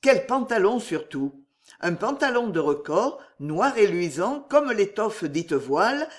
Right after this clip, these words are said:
avec laquelle on fait les robes d'avocat. Un gilet acheté au Temple, mais à châle et brodé. Un habit d'un noir rouge.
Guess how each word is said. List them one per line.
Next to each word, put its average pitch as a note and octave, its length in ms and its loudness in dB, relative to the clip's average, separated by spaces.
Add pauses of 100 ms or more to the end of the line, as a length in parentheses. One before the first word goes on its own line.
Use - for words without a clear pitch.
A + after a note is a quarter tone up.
(100)
avec E3 240 0
laquelle G3+ 400 0
on B3+ 80 -4
fait G#3 160 -2
les D#3+ 100 -2
robes A3+ 280 -4
d'avocat. D#3+ 760 -4 (640)
Un A#3 140 2
gilet F3+ 560 2
acheté G3+ 360 -2
au D3 140 2
Temple, B3 540 0 (340)
mais G3+ 220 0
à A3 80 2
châle G#3+ 580 0
et F#3 80 6
brodé. D3 680 0 (300)
Un G3 160 2
habit F#3 320 0
d'un A#3 160 0
noir E3 400 -2
rouge. C#3+ 400 0